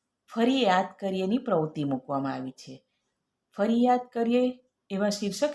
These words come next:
હેઠળ જે પ્રશ્નો આપ્યા છે, તેનો ઉદ્દેશ બાળકો સાથે વાતચીત કરી તેઓ શું શીખ્યા, કેવી રીતે શીખ્યા, શામાં મજા પડી, શું ગમ્યું, શું કરવાનું બાકી છે, કેવી રીતે કરીશું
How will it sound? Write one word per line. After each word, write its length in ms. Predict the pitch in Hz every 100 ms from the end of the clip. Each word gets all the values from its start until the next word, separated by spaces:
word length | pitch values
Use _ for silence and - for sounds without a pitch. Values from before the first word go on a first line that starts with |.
| 262
હેઠળ 320 | 233 214 175
જે 80 | 185
પ્રશ્નો 420 | - 170 175 254
આપ્યા 400 | 247 - 170 151
છે, 80 | 165
તેનો 300 | 156 190 202 226
ઉદ્દેશ 360 | 202 196 302 285 190
બાળકો 340 | 156 170 175
સાથે 340 | 185 185 185 185
વાતચીત 480 | 160 139 - 247 269
કરી 260 | - 294 180 - - - _ -
તેઓ 240 | 170 170
શું 240 | 175 349 359
શીખ્યા, 560 | 220 185 - 156 131 - - _
કેવી 280 | - 202 196
રીતે 220 | 190 185 262
શીખ્યા, 460 | 269 262 - 151
શામાં 460 | - - 147 151 185
મજા 320 | 190 180 208 208
પડી, 240 | 254 196 - - _
શું 220 | - 277 240
ગમ્યું, 440 | 165 170 196 214 214 - _
શું 240 | - 330 302
કરવાનું 400 | 262 247 254 190
બાકી 360 | 135 127 254
છે, 200 | 247 175 143 _ _ -
કેવી 260 | 190 220
રીતે 240 | 240 240 262
કરીશું 500 | 262 262 285 233